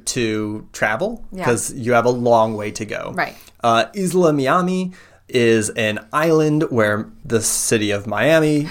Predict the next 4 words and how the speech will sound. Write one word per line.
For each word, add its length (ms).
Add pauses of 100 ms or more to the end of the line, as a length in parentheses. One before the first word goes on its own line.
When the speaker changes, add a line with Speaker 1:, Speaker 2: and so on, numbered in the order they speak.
(100)
Speaker 1:
once 300
was 540 (220)
before 600
much 440